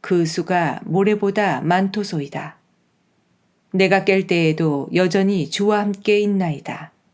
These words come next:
하나님이여, 주께서 반드시 악인을 죽이시리이다. 피 흘리기를 즐기는 자들아,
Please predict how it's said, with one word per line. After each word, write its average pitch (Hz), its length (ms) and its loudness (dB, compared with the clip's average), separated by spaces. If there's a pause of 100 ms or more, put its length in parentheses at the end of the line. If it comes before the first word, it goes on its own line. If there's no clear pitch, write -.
(960)
하나님이여, 160 800 0 (540)
주께서 208 720 0
반드시 196 680 0
악인을 190 540 2
죽이시리이다. 202 960 -4 (1120)
피 233 180 2
흘리기를 208 560 4
즐기는 196 480 2
자들아, 156 560 -4